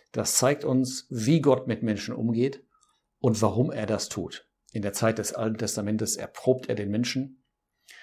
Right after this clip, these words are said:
Dann zeigt er, wie reich er segnen kann auf Basis der Gnade in unserer Haushaltung, Zeit der Versammlung.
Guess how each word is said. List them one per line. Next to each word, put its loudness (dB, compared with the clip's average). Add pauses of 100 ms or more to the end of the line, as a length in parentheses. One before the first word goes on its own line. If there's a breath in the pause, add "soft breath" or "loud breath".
(260 loud breath)
Dann -4
zeigt 2
er, 2 (160)
wie -2
reich 2
er -2
segnen 2
kann 0
auf -10
Basis -2
der -6
Gnade -2 (160)
in -8
unserer 2
Haushaltung, -2 (400)
Zeit -6
der -4
Versammlung. -2